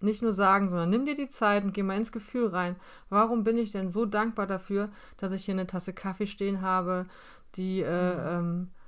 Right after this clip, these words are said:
Speaker 1: sanft über meine Zunge rinnt und, äh, diesen wundervollen,
Speaker 2: Mhm, genau.
Speaker 1: schönen
Speaker 2: Fühl
Speaker 1: Duft hat?
Speaker 2: ist so
Speaker 1: Also
Speaker 2: wichtig.
Speaker 1: fühl, fühl rein. Sei nicht nur
Speaker 2: Mhm.
Speaker 1: dankbar, sondern fühl auch in diese Dankbarkeit rein.
Speaker 2: Und wenn es ist,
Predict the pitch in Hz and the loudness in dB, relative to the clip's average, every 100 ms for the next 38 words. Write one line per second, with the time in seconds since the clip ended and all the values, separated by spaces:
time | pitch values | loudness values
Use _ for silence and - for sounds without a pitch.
0 | - 180 196 202 202 190 180 180 180 - | -6 0 0 2 0 2 2 0 -4 -4
1 | 202 185 170 180 175 175 - 175 170 - | 0 0 0 -2 -2 -4 -4 -4 -4 -6
2 | 160 170 165 175 170 185 208 202 202 185 | -6 -4 -4 -4 -4 2 4 4 4 2
3 | 175 180 175 185 175 165 180 208 185 175 | 4 2 2 0 0 0 0 0 0 -2
4 | - 156 185 170 170 180 - - 262 262 | -2 4 6 6 2 -6 -10 0 4 4
5 | 233 - - - 247 233 196 185 180 185 | 4 0 -10 0 2 4 4 2 2 0
6 | 202 202 190 202 277 262 247 220 202 202 | 2 0 2 2 2 0 0 2 0 0
7 | 254 196 196 190 180 170 165 170 190 180 | -2 -2 -2 -4 -4 -6 -2 -2 -2 -6
8 | - 175 - 160 156 165 170 - - - | -6 -6 -6 -6 -6 -6 -10 -16 -20 -20
9 | - - - - - - - - - - | -20 -20 -20 -20 -20 -20 -20 -20 -20 -20
10 | - - - 208 214 254 269 - - 247 | -20 -14 -4 -2 2 2 2 -2 -6 -4
11 | 262 - | -4 -6